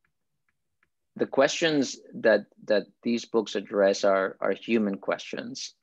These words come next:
Um, they are questions on which, um, the authors don't have privileged insight.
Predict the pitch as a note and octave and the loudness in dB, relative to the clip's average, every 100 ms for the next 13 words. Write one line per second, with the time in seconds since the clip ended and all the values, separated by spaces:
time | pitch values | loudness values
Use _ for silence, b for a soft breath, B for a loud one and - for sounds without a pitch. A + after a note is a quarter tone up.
0 | - G#2 A2 A2 - A2 G2+ F#2+ - G2+ | -6 -4 -4 -8 -10 0 2 2 2 0
1 | - G2+ F#2 - - G2 G2+ F#2 - - | 0 -6 -6 -8 -8 -6 -4 -4 -4 -12
2 | - _ _ _ _ _ _ _ _ _ | -14 _ _ _ _ _ _ _ _ _
3 | - G2+ F#2 F2+ F2+ - _ _ _ _ | -2 0 2 0 -6 -14 _ _ _ _
4 | _ _ _ _ _ _ _ A#2+ A2+ A2+ | _ _ _ _ _ _ _ -4 -2 2
5 | G#2+ A2 A2 G2 G#2 G2+ G2 F2+ _ G#2+ | 2 4 2 2 0 0 -2 -2 _ 0
6 | G2+ G2 F#2 - - G#2+ G#2+ - D3+ G3+ | 2 2 -2 -4 -8 -8 -6 -2 0 0
7 | - | -6